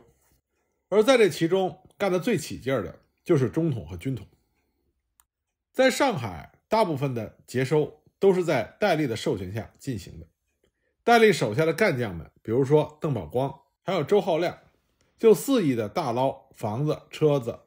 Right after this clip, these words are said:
金条、钞票、女人等等。而上海的正规警察也同样被卷了进去，尤其在一九四八年三月，行政院在没收汉奸财产方面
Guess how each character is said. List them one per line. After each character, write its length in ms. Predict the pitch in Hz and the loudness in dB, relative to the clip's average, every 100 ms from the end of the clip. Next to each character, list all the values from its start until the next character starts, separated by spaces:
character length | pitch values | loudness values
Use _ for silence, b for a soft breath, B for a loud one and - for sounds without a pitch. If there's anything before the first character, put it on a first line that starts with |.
| _ | _
金 200 | - 160 | -4 -4
条、 440 | 143 92 110 - - | -4 -4 -4 -6 -10
钞 220 | - 139 | -6 -4
票、 380 | 135 143 - _ - | -2 -4 -6 _ -10
女 160 | 101 | -8
人 280 | 92 98 120 - | -6 -8 -12 -14
等 180 | 98 | -12
等。 80 | 110 - _ _ _ _ _ _ _ _ _ | -12 -16 _ _ _ _ _ _ _ _ _
而 160 | 233 | 2
上 200 | 254 311 | 4 2
海 100 | 220 | 2
的 80 | 156 | 0
正 180 | 156 262 | -2 0
规 140 | 233 | 0
警 220 | 196 131 82 | -2 -6 -10
察 460 | - 85 123 - _ _ | -14 -10 -10 -12 _ _
也 120 | 113 | -10
同 220 | 107 131 | -4 -2
样 140 | 180 147 | 0 0
被 100 | 120 | -2
卷 220 | - 92 | -4 -10
了 100 | 60 | -12
进 180 | 85 95 | -12 -12
去， 160 | 78 - _ _ _ _ _ _ _ | -14 -20 _ _ _ _ _ _ _
尤 160 | 185 254 | 6 6
其 140 | 220 | 6
在 160 | 226 170 | 4 4
一 100 | 214 | 4
九 140 | 175 | 2
四 160 | - 175 | 2 -2
八 140 | 180 | 0
年 140 | 170 170 | 0 -2
三 240 | 180 190 | -2 -2
月， 280 | 170 101 - _ _ | -4 -6 -12 _ _
行 200 | - 175 | -4 0
政 140 | 202 | 0
院 280 | 180 - - _ | 0 -2 -8 _
在 180 | 156 | 0
没 240 | 156 190 156 | 2 2 2
收 180 | 165 165 | 2 0
汉 220 | 175 139 | 0 -2
奸 160 | 151 | -4
财 220 | 147 135 156 | -4 -4 -4
产 120 | 101 | -4
方 160 | 104 | -8
面 280 | 113 107 - | -8 -10 -12